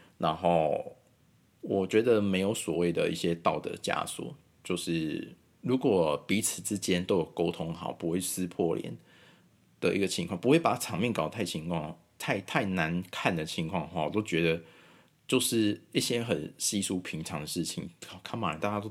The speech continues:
成人了，好不好？然后再来是，对，男方就要去考虑到是不是你，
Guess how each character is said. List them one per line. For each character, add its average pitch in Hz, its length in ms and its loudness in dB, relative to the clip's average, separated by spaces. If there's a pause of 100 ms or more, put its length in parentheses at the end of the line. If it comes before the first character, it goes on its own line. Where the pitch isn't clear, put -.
(100)
成 - 320 -4
人 85 160 0
了， 85 80 -8
好 82 100 -4
不 82 60 0
好？ 80 140 -4 (460)
然 110 120 2
后 139 420 2 (1300)
再 151 180 4
来 - 40 4
是， 143 420 2 (320)
对， 135 220 6
男 110 180 4
方 160 160 4
就 165 140 6
要 151 80 2
去 147 140 -2
考 - 200 0
虑 117 80 2
到 113 140 4
是 127 140 0
不 123 60 -2
是 135 60 0
你， 98 260 2